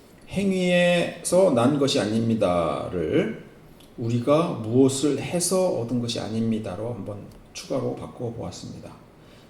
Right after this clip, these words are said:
이 구절을 번역한 내용을 다시 읽으면서 오늘 설교를 마치도록 하겠습니다. 그러나 하나님은 자비가 넘치는 분이셔서 우리를 사랑하신 그 크신 사랑으로 말미암아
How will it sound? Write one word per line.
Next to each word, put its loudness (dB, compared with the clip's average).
이 4
구절을 4
번역한 -4
내용을 -4
다시 -6
읽으면서 -6
오늘 -8
설교를 -6
마치도록 -10
하겠습니다. -10
그러나 2
하나님은 4
자비가 0
넘치는 -2
분이셔서 -6
우리를 -2
사랑하신 -6
그 -8
크신 -4
사랑으로 -4
말미암아 -6